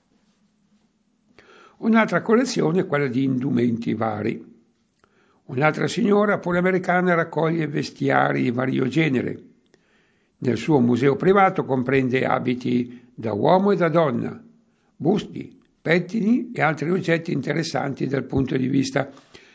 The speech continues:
storico e artistico. Bella è una collezione, dovuta pure a una signora, di ornamenti da capo dei diversi paesi. In essa figurano i noti spilloni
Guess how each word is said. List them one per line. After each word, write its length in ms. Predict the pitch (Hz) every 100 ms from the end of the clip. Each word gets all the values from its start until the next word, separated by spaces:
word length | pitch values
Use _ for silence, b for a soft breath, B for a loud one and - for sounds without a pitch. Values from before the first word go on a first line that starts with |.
| _
storico 600 | - 147 139 143 151 131
e 100 | 127
artistico. 720 | 127 117 104 - - - - _ _ _ _ _ b b _
Bella 320 | 139 180 262
è 40 |
una 240 | 320 156 123
collezione, 680 | 139 135 - 285 247 - - - _ _
dovuta 400 | 127 123 160 135
pure 280 | - 160 180
a 60 |
una 380 | 127 127 127 123 B B B B
signora, 680 | - 139 139 107 110 117 - - _ _ _ _ b b b
di 140 | - 139
ornamenti 640 | 143 135 131 135 127 135
da 160 | 123 117
capo 380 | 120 123 123
dei 160 | 117 123
diversi 440 | 123 113 113 113
paesi. 560 | 120 113 107 104 - - - _ _ B B B
In 160 | 165 180
essa 280 | 226 220 190
figurano 840 | 165 160 143 117 110 117 - - - _ _ - b b _
i 140 | - 120
noti 340 | 156 214 170
spilloni 1080 | - - 143 123 156 208 185 185 - -